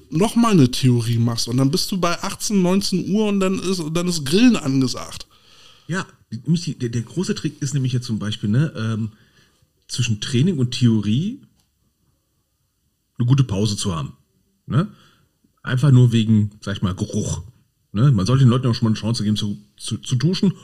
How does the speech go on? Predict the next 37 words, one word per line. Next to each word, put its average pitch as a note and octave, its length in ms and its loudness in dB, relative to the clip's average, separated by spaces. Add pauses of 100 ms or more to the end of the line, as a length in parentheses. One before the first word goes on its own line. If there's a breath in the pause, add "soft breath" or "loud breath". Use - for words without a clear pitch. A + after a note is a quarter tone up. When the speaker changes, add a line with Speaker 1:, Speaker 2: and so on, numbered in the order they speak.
(200 loud breath)
Speaker 2:
runterzukommen, F#2 720 2
ne? D3 140 4 (580 loud breath)
Ähm, A#2 360 4 (180)
dann G#2+ 140 0
sollte D#3+ 160 0
man C3+ 120 0
auch B2+ 60 2
zu B2 180 -4
gucken, - 380 -4
dass A2 160 -2
man G#2 100 4
die G2 140 -8
Theorie A#2+ 680 0
mit A#2 140 0
dem A#2+ 80 4
Training A#2 320 2
ein A2 60 -2
bisschen A2 160 4
in G2+ 40 6
Verbindung G2+ 380 0
bringt. - 320 -10 (600)
Speaker 1:
Ja, B2 180 -4
absolut. C3 320 2
Speaker 2:
Beispielsweise. - 260 -8 (440)
Ne? A#2 180 2 (240)
Ja? D3+ 200 -2 (500 loud breath)
Und D3 280 4 (540)
um D3 100 4
Gottes F3+ 320 -2
Willen, F#2+ 200 0 (540 soft breath)
direkt B2+ 280 0
nach E3 160 4
dem C#3+ 140 4
Essen D3+ 200 2
die A#2 140 4
Theorie A2 340 -2
machen. F#2 320 -4